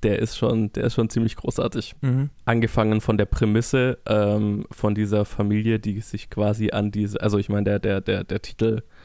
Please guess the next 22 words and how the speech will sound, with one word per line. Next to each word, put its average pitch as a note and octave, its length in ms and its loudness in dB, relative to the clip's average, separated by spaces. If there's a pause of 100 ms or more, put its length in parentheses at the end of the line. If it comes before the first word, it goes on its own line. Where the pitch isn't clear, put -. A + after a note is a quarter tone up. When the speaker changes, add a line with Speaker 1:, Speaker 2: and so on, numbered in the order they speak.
(460)
Speaker 1:
spielt - 320 -2
da G#2+ 80 6
ja G#2 280 4
so G#2 100 0
ein G#2 80 0
bisschen G#2 220 -2
drauf - 260 0
an, A2 260 2 (120)
dass G#2+ 200 -2
diese G#2+ 260 -2 (180)
eine G#2+ 240 2
Familie G#2+ 420 2
sich - 220 -4
an A2 80 2
die G2+ 100 0
andere A2 240 0
Familie G#2+ 680 2 (180)
Stück - 320 -2
für A2 120 2
Stück - 460 -2 (140)
kettet - 580 0 (120)
Speaker 2:
Mhm. A2+ 280 0